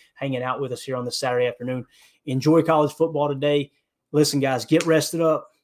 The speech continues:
Big game tomorrow. Get rested up. It's gonna, what, kick off three twenty-five Central Time,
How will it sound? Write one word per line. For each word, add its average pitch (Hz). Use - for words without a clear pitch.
Big 156
game 135
tomorrow. 120
Get 143
rested 131
up. 120
It's -
gonna, 135
what, 131
kick 156
off 147
three 160
twenty-five 156
Central 151
Time, 151